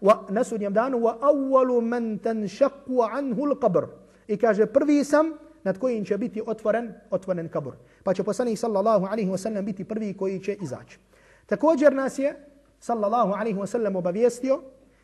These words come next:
da će ljudi ustajati, odnosno da će biti proživljeni goli i bosi. Goli i bosi. Hufatan, uratan. Pa je došlo u sahihu imama Musli-, u bu-, u sahihu imama Buhari, Muslima, da Iša radijallahu ta'ala anha,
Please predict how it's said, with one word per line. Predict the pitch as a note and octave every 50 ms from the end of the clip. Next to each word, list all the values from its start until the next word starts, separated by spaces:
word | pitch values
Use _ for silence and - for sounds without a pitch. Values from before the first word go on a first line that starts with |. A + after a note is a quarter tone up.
| _ _ _ _ _ _ -
da | F3 E3+ A3+ C4 C#4 C#4+ D4 - - - _ _
će | - - A3 G#3+
ljudi | A3 A3+ C4 C#4+ C#4+ C#4 B3+ G#3+ B3+ B3+ C4
ustajati, | C#4 C#4 C#4+ - - A3+ G#3+ G#3+ G3+ - - A3+ G3+ - - - - - - -
odnosno | G#3+ G#3+ A#3 A3+ A3 - A3+
da | A3+ A3
će | A3 A#3 A#3+
biti | A3+ C#4+ - - A3+
proživljeni | F3 - A#3 B3 A#3+ A3+ C4 C4 B3 C4 B3+ B3+ C#4+ D#4 D#4 - - - _ _ _ _ -
goli | D#3+ D3 E3+ A3 C4 C#4 C4+ C4+ C4+ -
i | G#3
bosi. | F3 F3+ G3+ F#3+ - - B2 - - - _ _ _ _ _ _ _ _ _ _ _ -
Goli | D#3+ D#3 G#3 A3+ C4 C#4 D4 D4 - - - - - -
i | G3+ F#3
bosi. | F3 G3 F#3+ - - - - - - _ _ _ _ -
Hufatan, | - G3+ F#3+ B3+ B3+ C4+ C4 B3 B3+ C4+ C#4 C#4+ C#4 - - - E3
uratan. | F#3+ G3+ G#3+ G#3+ G3 E3 C3 - C3+ - - - _ _ _ _ _ _ -
Pa | G3+ A3
je | A3 A3 A3 -
došlo | G3 C4 C4+ - - A#3
u | G3
sahihu | - G#3+ G3+ G#3 A3+ B3+ A#3 A#3
imama | G#3+ G#3 A3 A#3 G#3+ G3
Musli-, | A3 A3+ - - C4 - A3
u | F#3+ G#3 A3 G3+
bu-, | F3+ G#3+ B3+ A#3 G#3 G#3+ G#3+
u | G3+
sahihu | - A3 G#3 A3 A3 A#3
imama | A3 A3 A#3 A3 G3+
Buhari, | F#3 G3 G3 A#3+ A3+ F#3+ F#3
Muslima, | G#3+ A3+ - B3 G#3 G3+
da | G3 G3
Iša | A3+ - - G#3
radijallahu | F#3+ F#3 G#3+ G#3+ G3+ F#3 F3+
ta'ala | F#3+ F3+ F3+ F3+ A3
anha, | C4 A#3 A#3+ C#4+ D4